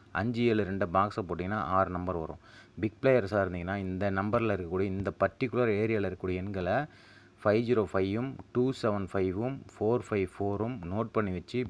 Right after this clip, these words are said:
பாக்ஸில் ட்ரை பண்ணுங்க. கண்டிப்பா ஒரு இந்த செவன் டுவென்டி டூ பேட்டர்ன் நான் சொல்றக்கூடிய விஷயம் வரலனாலும், இதுக்குள்ள இருக்க விஷயங்கள் கண்டிப்பாக வரும் அப்படிங்கிறத நான் சொல்றேன். சரிங்களா? அதனால முடிஞ்சவங்க கொஞ்சம் லிமிட்டடா ஒவ்வொரு செட்டாவது ட்ரை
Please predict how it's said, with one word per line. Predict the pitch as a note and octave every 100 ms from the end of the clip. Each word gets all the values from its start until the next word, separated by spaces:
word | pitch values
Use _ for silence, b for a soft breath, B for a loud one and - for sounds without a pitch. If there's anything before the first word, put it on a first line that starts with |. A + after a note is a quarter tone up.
| D2+
பாக்ஸில் | F#2+ G#2 - G#2 -
ட்ரை | G2+
பண்ணுங்க. | G2+ F#2+ F#2 A2 F#2 -
கண்டிப்பா | F2+ G2+ G2+ G2
ஒரு | A2+ G2 A2+ D3+ B B B B B
இந்த | F2 E2+ -
செவன் | G#2 C3+ A2+
டுவென்டி | A2+ A#2+
டூ | A#2 G#2+
பேட்டர்ன் | G#2 G2 G2+
நான் | F#2+ F2+
சொல்றக்கூடிய | F#2+ G2+ G#2+ G2
விஷயம் | F2+ - A2 F2+
வரலனாலும், | F#2 G2+ F#2 E2+ F#2+ B2+ -
இதுக்குள்ள | F#2+ F#2+ - A2
இருக்க | G2+ F2+
விஷயங்கள் | F2+ - F#2 F2+ A#2+
கண்டிப்பாக | - F#2+ F#2+ - F2 F#2 F#2+
வரும் | F2 F2+ F2+ -
அப்படிங்கிறத | F2 F2+ F2
நான் | F#2+ F2+
சொல்றேன். | E2+ E2 - -
சரிங்களா? | F#2+ F#2 F#2+ - B B B
அதனால | - F#2+ G#2 B2
முடிஞ்சவங்க | G#2 A#2+ C#3 A2+ G2 G#2 B2+
கொஞ்சம் | - G2 G#2+ C#3+ - -
லிமிட்டடா | F2 G#2 C3 A2+ F#2+ G#2+
ஒவ்வொரு | G2 G2 B2 A#2+
செட்டாவது | - E2 G2+ F#2 F2+ -
ட்ரை | G2